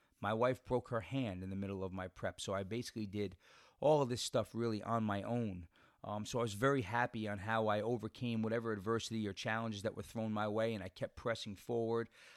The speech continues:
I got to my destination, which was nationals. I qualified the week before. I got to the national show. First time I've competed in eleven years. Um, I was satisfied, n-,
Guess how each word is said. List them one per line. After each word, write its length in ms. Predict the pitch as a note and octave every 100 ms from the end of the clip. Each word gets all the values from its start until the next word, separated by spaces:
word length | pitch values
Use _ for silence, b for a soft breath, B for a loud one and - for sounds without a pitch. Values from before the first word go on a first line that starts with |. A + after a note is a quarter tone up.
| B
I 100 | A2+
got 280 | G#2+ A2+ -
to 80 | C3
my 160 | A2
destination, 720 | A2 A2 - G#2 G#2 A2 B2
which 180 | A2 -
was 140 | G#2
nationals. 540 | F#2 G2 A2 - A#2+ G2
I 60 |
qualified 640 | F#2 - G#2 A2 - A2+ G#2+
the 80 |
week 180 | G#2 G#2+
before. 480 | G#2 - G#2+ G#2 G#2 B B B B
I 80 | F#2+
got 240 | G#2 A2 A2+
to 100 | B2
the 100 | A#2
national 460 | A2 G#2+ - A2
show. 440 | G2+ - G#2+ G2+ G2+ B B -
First 240 | B2+ A2+
time 160 | A#2+ A#2
I've 100 | A2
competed 440 | G#2+ - - A2
in 120 | G#2 G#2
eleven 380 | G2 G#2+ G#2+
years. 500 | G#2+ G#2+ G2+ G2+ - B B B
Um, 300 | F#2 G2+ G2+
I 120 | - A2+
was 220 | A2+ - b b
satisfied, 840 | - - C#3+ C3 D3 B2+ - G#2
n-, 120 | G2